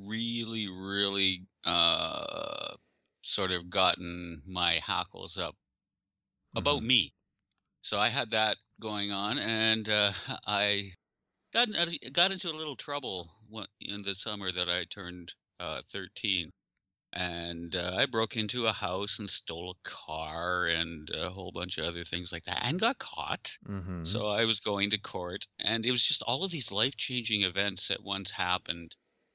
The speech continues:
Speaker 1: And, uh, my grandfather was, I think, seventy-eight at the time, and,
Speaker 2: Mm.
Speaker 1: um, I just knew that, you know, they couldn't put up with me, and so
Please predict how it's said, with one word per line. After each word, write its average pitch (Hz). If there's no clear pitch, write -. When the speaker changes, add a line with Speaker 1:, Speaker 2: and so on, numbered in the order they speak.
Speaker 1:
And, 85
uh, 87
my 147
grandfather 113
was, 80
I 82
think, -
seventy-eight 80
at 104
the 101
time, 92
and, 76
Speaker 2:
Mm. 82
Speaker 1:
um, 76
I 110
just 123
knew 104
that, 90
you 92
know, 87
they 101
couldn't 95
put 90
up 78
with -
me, 95
and 98
so 98